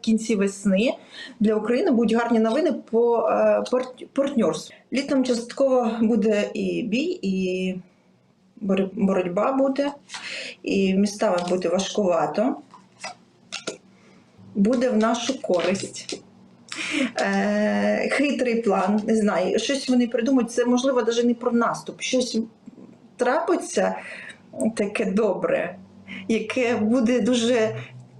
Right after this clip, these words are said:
взагалі про це ніхто не, не буде знати, що щось там планують, а потім раз, і щось буде таке, що принесе для України перемогу. Для України це більш кінець літа.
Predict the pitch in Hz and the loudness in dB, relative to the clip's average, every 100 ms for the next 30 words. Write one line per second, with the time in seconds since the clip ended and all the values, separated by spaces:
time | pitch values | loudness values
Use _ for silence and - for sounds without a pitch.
0 | - 233 233 302 269 247 262 269 - 240 | -4 -2 0 0 0 0 0 0 0 2
1 | 240 220 226 226 220 208 226 240 427 320 | 2 4 4 4 2 2 2 0 2 -2
2 | - 226 233 247 - 202 190 196 - - | 0 -2 0 -2 0 -2 -2 -6 -12 -2
3 | 254 233 190 170 185 294 - 208 202 226 | 0 2 2 2 0 -2 -4 -6 -2 -2
4 | 226 233 247 415 554 - - - _ - | 0 2 2 2 0 -4 -18 -20 _ -18
5 | - - - - 247 453 466 220 226 208 | -16 -16 -8 -4 0 0 2 2 2 2
6 | 220 190 381 494 508 - - 233 - 220 | 0 -2 2 2 0 -6 -4 -2 0 2
7 | 254 415 302 247 214 214 269 349 285 - | 2 2 2 2 0 0 2 2 0 -2
8 | - - 269 277 247 220 165 131 - _ | -12 -2 0 4 4 2 0 -4 -6 _
9 | _ _ - - - 196 226 233 202 202 | _ _ -20 -18 -2 2 2 2 0 0
10 | 160 220 226 214 - - 240 220 185 - | -2 0 2 2 -2 -4 0 0 0 -4
11 | 180 180 - | -2 -2 -4